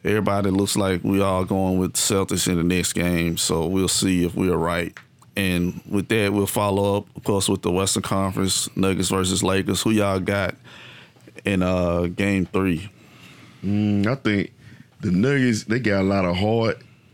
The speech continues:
Speaker 2: and they, they ain't no pushovers. I like the way they play. You know, my team is the Lakers. I'm gonna go ahead and say, I'm gonna give it to the Nuggets. They gon-,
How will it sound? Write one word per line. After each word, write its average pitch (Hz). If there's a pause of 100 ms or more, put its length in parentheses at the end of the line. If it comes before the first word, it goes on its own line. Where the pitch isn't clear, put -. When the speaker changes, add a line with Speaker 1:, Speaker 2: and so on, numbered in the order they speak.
(840)
Speaker 2:
and 90
they, 104
they 104 (120)
ain't 98
no 101
pushovers. 107
I 101
like 101
the 98
way 101
they 101
play. 110 (680)
You -
know, 107
my 104
team 110
is 101
the 98
Lakers. 110 (400)
I'm 294
gonna 208
go 101
ahead 190
and -
say, 87
I'm 60
gonna 277
give 104
it 92
to 98
the 78
Nuggets. -
They 117
gon-, 127